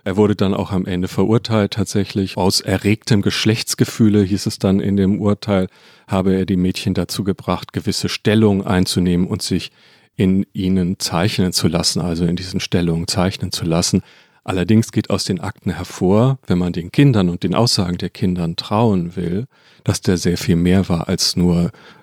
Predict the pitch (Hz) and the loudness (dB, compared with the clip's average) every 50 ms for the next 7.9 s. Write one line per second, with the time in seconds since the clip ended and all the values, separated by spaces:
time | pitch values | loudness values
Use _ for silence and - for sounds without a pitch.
0 | _ _ _ _ _ - - - - - - - 98 90 87 85 87 87 - - | _ _ _ _ _ -16 -12 -8 -6 -4 0 2 2 2 2 0 -4 -6 -6 -4
1 | - 104 92 98 104 104 - 107 101 101 101 104 - 104 82 87 90 90 90 90 | -2 0 2 2 2 0 0 0 0 0 0 -2 -4 -6 -6 -4 -4 -4 -4 -6
2 | - _ - _ _ _ - 101 87 - 98 - - 95 - 92 95 - - - | -8 _ -20 _ _ _ -4 -2 0 0 -2 -2 -2 -2 -2 -2 -4 -4 -4 -2
3 | - 95 90 87 - - - - - - 87 90 90 85 87 - - - 98 90 | 0 0 0 0 -2 -6 -6 -4 -2 0 2 2 2 2 0 -4 -2 0 2 2
4 | 90 90 - _ _ _ _ _ _ - - - 87 87 - 98 90 101 95 92 | 2 0 -2 _ _ _ _ _ _ -16 -10 -8 -6 -4 -4 -4 -2 0 2 2
5 | 90 90 95 - - 101 - - - 90 85 101 - - - 87 - - - - | 4 2 2 0 -2 -4 -4 -4 -4 -2 -2 -2 -2 -2 -4 -4 -2 0 -2 -2
6 | - - - - - - 98 92 95 87 - - - 104 92 90 - - 95 90 | -2 -2 -2 -2 -2 0 -2 0 0 -2 -4 -4 -6 -6 -6 -6 -4 -2 -2 0
7 | 90 87 - - - 98 85 - - 113 120 127 123 120 120 120 117 120 | 0 0 0 0 0 0 0 2 2 4 4 6 6 4 4 2 2 0